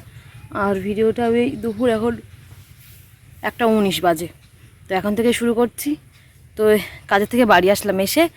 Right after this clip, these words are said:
ঘরের মধ্যে ভাবলাম গিয়ে বসবো, কিন্তু মা যেহেতু রান্না ব-, করছে দেখলাম, তো, উম, ধোঁয়া ঘরের মধ্যে যাবে ফ্যান ছাড়লে। আর সবথেকে বড় কথা, এসব পার না, রোদ্দুর থেকে এসব পার ফ্যানের তলায় গেলে না বেশি গরম লাগে জানো। তো এই একদিক দিয়ে ভালো, আমাদের এই গরমের সময়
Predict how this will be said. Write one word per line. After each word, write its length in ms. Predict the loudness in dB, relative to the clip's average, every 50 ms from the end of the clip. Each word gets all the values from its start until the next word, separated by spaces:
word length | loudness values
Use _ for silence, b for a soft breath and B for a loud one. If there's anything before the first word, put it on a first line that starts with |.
| B B B B B _ -4
ঘরের 200 | 0 2 2 2 2
মধ্যে 160 | 2 2 2 2
ভাবলাম 300 | 4 4 4 4 4 2 4 2
গিয়ে 120 | 2 2 4 4
বসবো, 320 | 2 2 2 0 -4 -6 -6 -6
কিন্তু 180 | -6 -6 -4 -2 0 0
মা 80 | 0 0 0 0
যেহেতু 200 | -2 -2 -2 0 0 0
রান্না 240 | 0 0 0 0 0
ব-, 220 | 0 0 -2 -2 -6 -8
করছে 220 | -6 -6 -4 -2 -2
দেখলাম, 260 | 0 0 2 2 2 2 B B B B B B B B -18 -8
তো, 80 | -2 0 0 0 0 -2 -4 -8
উম, 180 | -10 -10 -10 -10 -10 -12 -10
ধোঁয়া 300 | -6 -2 0 2 4 4 4 2 0 0 0
ঘরের 200 | 2 2 2 2
মধ্যে 160 | 2 2 4 4
যাবে 120 | 4 4 2 0
ফ্যান 120 | -4 -4 -4 -4
ছাড়লে। 260 | -4 -4 -4 -4 -6 -10
আর 80 | -12 -14
সবথেকে 200 | -12 -6 -2 0
বড় 100 | 2 2 2
কথা, 160 | 0 0 0 -2 -2
এসব 160 | -2 -6 -6 -2
পার 140 | -2 0 2 2 2
না, 60 | 2 0 B B B B B B B B B -2 2
রোদ্দুর 300 | 2 4 4 2 0 -4 -4 -2
থেকে 140 | -2 -2 -2
এসব 120 | -2 -4 -6
পার 80 | -6 -4
ফ্যানের 180 | -4 -4 -4 -4
তলায় 220 | -2 0 2 2 2
গেলে 120 | 2 2 2
না 100 | 2 2 2 0
বেশি 180 | 0 0 0 -2 0 2 4
গরম 200 | 4 4 4 4 4
লাগে 160 | 4 4 2 0
জানো। 160 | 0 -2 -4 -6 B B -16 B B B B B -18 -8
তো 40 | -2 2 4
এই 60 | 4 4 2
একদিক 220 | 0 -2 -6 -2 0
দিয়ে 120 | 0 0 2 4
ভালো, 140 | 4 4 6 6 4
আমাদের 200 | 4 4 6 4 4
এই 40 | 4 4
গরমের 300 | 4 4 4 2 0 -2 -2
সময় 200 | 0 0 2